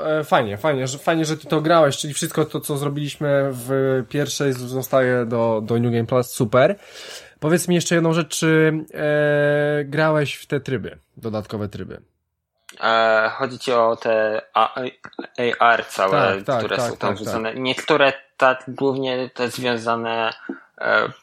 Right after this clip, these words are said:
Speaker 2: po skończeniu wątku z Azraelem, gdzie później jest takie wyzwanie, w których jeszcze można sobie nim podrać, bo ta postać mi się chore-, cholernie podobała.
Speaker 1: Fajna, fajna była, tak, tak.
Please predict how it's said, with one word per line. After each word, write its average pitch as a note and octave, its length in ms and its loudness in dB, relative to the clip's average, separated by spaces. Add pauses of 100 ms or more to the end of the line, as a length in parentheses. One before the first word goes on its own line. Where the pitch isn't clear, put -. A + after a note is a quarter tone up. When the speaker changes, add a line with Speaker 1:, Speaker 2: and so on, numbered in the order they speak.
(140)
Speaker 2:
po A#2 100 2
skończeniu A2+ 500 0
wątku A2 300 0
z - 120 -6
Azraelem, G#2+ 640 2 (140)
gdzie G#2 480 2
później G#2+ 360 0
jest - 180 -2
takie A2 440 0
wyzwanie, G#2 480 0
w - 160 -12
których G#2+ 280 0 (200)
jeszcze - 240 -2
można G2+ 240 0
sobie G2 260 -2
nim G2+ 160 0
podrać, A2+ 400 0
bo A2+ 100 0
ta A#2 200 -2
postać - 320 -4
mi A#2 80 -4
się A2+ 120 -6
chore-, A2+ 320 -8
cholernie A#2 480 -4
podobała. A#2 340 2
Speaker 1:
Fajna, A2 140 2
fajna A#2+ 280 0
była, F#2 260 -8
tak, G2+ 280 -2
tak. - 20 -14